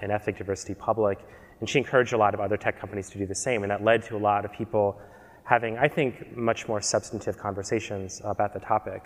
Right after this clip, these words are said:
Um, I think, you know, too often people are spending all of their time focused on how to kind of, like, not put their foot in their mouth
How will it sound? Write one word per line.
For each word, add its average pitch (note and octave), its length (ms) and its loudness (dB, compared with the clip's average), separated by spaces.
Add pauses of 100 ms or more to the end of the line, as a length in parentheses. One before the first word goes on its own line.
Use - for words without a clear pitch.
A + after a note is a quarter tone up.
(100)
Um, G2 300 -6 (760)
I - 80 -6
think, A2 240 0 (280)
you B2 80 -2
know, G#2+ 60 0
too B2 200 6
often A2 300 4
people A2 280 2
are G#2 120 6
spending G#2 440 0 (240)
all A2+ 160 6
of G#2+ 60 4
their G#2+ 120 2
time G#2 220 -4
focused A2 440 0
on G#2 80 -2
how G#2 180 0
to G2+ 220 2 (720)
kind G#2 80 -6
of, F#2+ 40 -4
like, F#2 140 -8
not G#2+ 180 -2
put A#2 120 -2
their G2 100 -2
foot A#2+ 180 -2
in C3 60 0
their C#3+ 80 0
mouth D3 300 -4